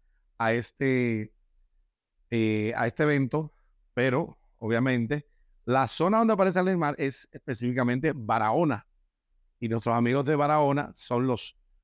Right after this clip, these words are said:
procreadores de este, eh, evento. Por eso la combinación Barahona,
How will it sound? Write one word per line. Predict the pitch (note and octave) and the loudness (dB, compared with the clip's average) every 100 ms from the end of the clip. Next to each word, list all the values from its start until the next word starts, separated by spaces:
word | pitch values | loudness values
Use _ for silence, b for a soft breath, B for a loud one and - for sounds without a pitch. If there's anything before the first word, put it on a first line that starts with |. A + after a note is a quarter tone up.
| _ _ _ _ | _ _ _ _
procreadores | B2+ A#2+ A#2+ A#2+ A#2 C#3 E3 C#3 C#3+ - - - | -2 0 2 2 2 2 2 2 -2 -8 -14 -16
de | G#2 A2+ A#2 | -6 0 0
este, | B2+ - - C3+ A#2+ G#2 - _ _ _ _ _ _ _ | 0 -4 -2 0 0 -2 -6 _ _ _ _ _ _ _
eh, | A2 A2 G#2+ G#2 A2 | 0 0 0 -2 -2
evento. | B2+ B2 C3 B2 A2 A#2 - - _ | 2 2 2 0 2 0 0 -10 _
Por | A2 G#2+ | -2 0
eso | A#2+ C3+ | 0 0
la | C3+ | 0
combinación | A#2+ A#2 A2+ A#2+ - C#3+ C#3+ | 0 -2 -2 -2 -2 0 2
Barahona, | B2 G#2+ G#2 E3 F#3+ F#3 F3+ | 0 0 0 0 0 0 -2